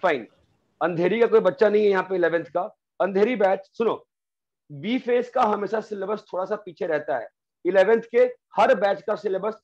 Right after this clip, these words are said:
जनवरी बीस को खत्म हो गया था, हर batch का।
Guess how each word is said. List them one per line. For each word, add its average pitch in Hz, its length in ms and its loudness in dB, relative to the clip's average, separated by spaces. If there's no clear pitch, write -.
जनवरी 190 360 -4
बीस 185 240 -10
को - 60 -10
खत्म 170 280 -6
हो 147 120 0
गया 120 140 -6
था, - 200 -20
हर 220 160 6
batch 170 240 2
का। 101 180 -10